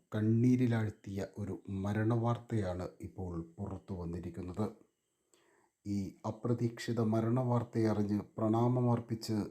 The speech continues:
നിരവധി പേരാണ് ഇപ്പോൾ സമൂഹ മാധ്യമങ്ങളിൽ എത്തുന്നത്. ജനാർദ്ദനൻ അന്തരിച്ചു. എഴുപത്തിയെട്ട് വയസ്സായിരുന്നു. ശ്രീ കുറുമ്പ ഭഗവതി ക്ഷേത്ര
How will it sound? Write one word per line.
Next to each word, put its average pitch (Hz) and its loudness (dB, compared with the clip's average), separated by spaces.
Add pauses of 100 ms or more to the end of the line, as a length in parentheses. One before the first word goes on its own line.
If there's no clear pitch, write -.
(120)
നിരവധി 107 0
പേരാണ് 110 0 (200)
ഇപ്പോൾ 98 -4 (200)
സമൂഹ 104 -2
മാധ്യമങ്ങളിൽ 95 -2 (180)
എത്തുന്നത്. 85 -6 (1000)
ജനാർദ്ദനൻ 101 0 (200)
അന്തരിച്ചു. 90 -6 (920)
എഴുപത്തിയെട്ട് 120 4 (140)
വയസ്സായിരുന്നു. 90 -4 (1500)
ശ്രീ 120 6 (360)
കുറുമ്പ 147 6 (140)
ഭഗവതി 127 2
ക്ഷേത്ര 120 -2